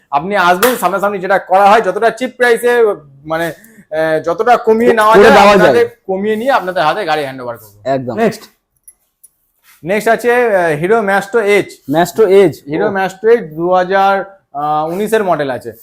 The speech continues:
Speaker 2: আচ্ছা,
Speaker 1: এই হিরো
Speaker 2: দু হাজার উনিশ।
Speaker 1: ম্যাস্টো এজ দু হাজার উনিশ এর মডেল আছে, all paper আপডেটের সঙ্গে আছে, এনওসি কমপ্লিট গাড়ি আছে।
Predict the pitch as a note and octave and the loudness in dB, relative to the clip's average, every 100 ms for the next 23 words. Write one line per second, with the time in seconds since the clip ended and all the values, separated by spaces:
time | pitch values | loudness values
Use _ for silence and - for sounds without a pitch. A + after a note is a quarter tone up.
0 | _ - F3+ G3 F3 F3 E3+ E3 F#3 - | _ -10 -4 -2 0 0 0 -2 -4 -6
1 | G#3 A3+ G3+ E3+ D#3 F3 F3 F3 G3 E3+ | -2 -2 -4 -8 -6 -2 0 0 -4 -6
2 | F3+ F#3 G#3 F#3 F#3+ G3+ G3 A3 D#3+ E3 | -8 -6 -6 -4 -4 -4 -4 -4 -4 -4
3 | F3 F#3 F#3+ F3 E3 F3+ F3 E3 F3 F#3 | -4 -6 0 0 0 -6 -8 -10 -8 -8
4 | F#3 F#3+ E3 E3+ F#3 D3+ - G3+ F3+ F3+ | -6 -8 -8 -10 -8 -8 -6 -8 -4 -2
5 | F#3+ G3 F#3 | 0 -2 -2